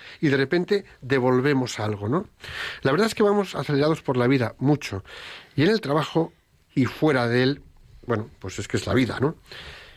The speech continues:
Y eso nos impide escuchar de verdad, escuchar las palabras, pero también la música de lo que se nos transmite, ese conjunto de emociones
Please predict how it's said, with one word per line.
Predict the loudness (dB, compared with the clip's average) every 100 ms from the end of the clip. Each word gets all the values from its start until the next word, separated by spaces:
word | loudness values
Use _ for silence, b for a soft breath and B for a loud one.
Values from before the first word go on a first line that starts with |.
| B
Y | 2
eso | 2 2
nos | 0 2
impide | 2 2 2
escuchar | 0 -4 0 0
de | 2
verdad, | 2 2 0 -2 _ _
escuchar | -6 -6 -2 0
las | 0 0
palabras, | 0 2 2 0 -4 -6 b b b b b
pero | -2
también | 0 2 2 0
la | -2 0
música | 0 2 0 0 -2 0 -2 -2 -4
de | -2
lo | 0
que | -2
se | 0
nos | 0 0
transmite, | 0 0 2 2 2 -4 -4
ese | -8 -6 0
conjunto | 0 2 0 2
de | 2
emociones | 2 2 0